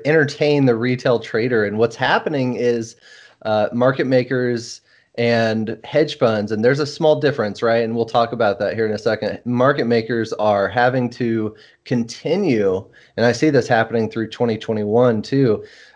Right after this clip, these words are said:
uh, is maintaining their gamma, right? So every time you have retail traders buying out of the money calls or, uh, you know, going,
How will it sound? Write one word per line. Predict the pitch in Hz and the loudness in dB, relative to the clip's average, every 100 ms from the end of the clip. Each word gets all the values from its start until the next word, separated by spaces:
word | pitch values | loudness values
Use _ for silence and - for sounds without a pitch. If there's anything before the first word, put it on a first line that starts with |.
| - | -4
uh, | 110 107 104 | 0 2 2
is | 117 | -2
maintaining | 113 113 120 120 127 120 117 | 0 2 2 0 2 2 2
their | 113 104 | 0 -2
gamma, | 92 107 123 101 | 0 2 2 2
right? | 92 101 104 | 0 0 0
So | 113 | 2
every | 123 147 | 4 2
time | - 151 143 135 | 2 4 6 4
you | 131 | 4
have | 127 117 | 4 4
retail | 110 123 127 113 | 0 -2 -2 -2
traders | - 113 110 110 | 0 0 0 -4
buying | 113 104 101 | -2 -2 -2
out | - 117 | 0 0
of | |
the | 120 | 2
money | 117 113 | 0 -2
calls | - 117 110 110 110 | -2 0 0 0 0
or, | 101 104 98 92 - - - - | -2 0 0 -2 -14 -20 -20 -10
uh, | 98 95 95 85 | -2 0 0 -2
you | 104 120 | -2 0
know, | 104 | 0
going, | 95 135 143 135 131 | 2 4 6 6 2